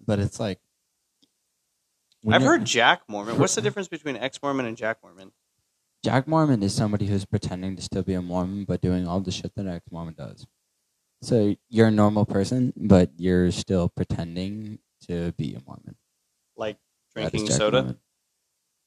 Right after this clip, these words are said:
Speaker 1: No, I mean, so, like, drinking. Okay, okay. One of the weirdest things that I experienced, B Y U Idaho. I went to B Y U,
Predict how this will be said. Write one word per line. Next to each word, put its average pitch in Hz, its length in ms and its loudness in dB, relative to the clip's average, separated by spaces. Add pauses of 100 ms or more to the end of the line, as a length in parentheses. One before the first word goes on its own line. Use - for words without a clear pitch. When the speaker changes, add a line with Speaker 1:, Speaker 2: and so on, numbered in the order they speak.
(480)
Speaker 1:
No, 147 680 4
I 123 40 -8
mean, 120 240 -2 (360)
so, 135 180 0
like, 117 200 4 (280)
drinking. 117 840 -2 (380)
Okay, 87 220 -6 (120)
okay. 87 260 -4 (720)
One 123 140 2
of 139 40 4
the 127 80 6
weirdest 98 400 2
things 98 200 -6
that 85 100 -6
I 87 60 -4
experienced, 85 400 -12 (240)
B 110 140 4
Y 104 140 4
U 95 180 0
Idaho. 85 380 -6
I 76 80 -12
went 82 140 -8
to - 80 0
B 92 140 -2
Y 80 140 -2
U, 69 160 -10